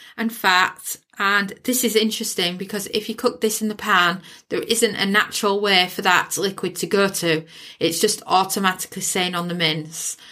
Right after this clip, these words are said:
So it means you have much, a much leaner meat there that you can use and add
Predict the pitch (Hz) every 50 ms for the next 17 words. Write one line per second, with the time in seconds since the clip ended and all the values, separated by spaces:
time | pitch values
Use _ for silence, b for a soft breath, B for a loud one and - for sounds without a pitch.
0 | B B B - - - 247 233 - - 226 240 233 240 233 240 233 226 226 220
1 | 214 226 220 - - - - - 214 214 208 220 220 - - - 233 214 214 226
2 | 226 233 220 208 202 190 185 185 196 202 196 175 - - 180 170 160 156 156 160
3 | 160 B B B B B - 156 151 - - - 196 202 202 196 214 214 208 202
4 | 196 196 196 196 - - - 196 196 185 - - 190 190 180 175 175 175 -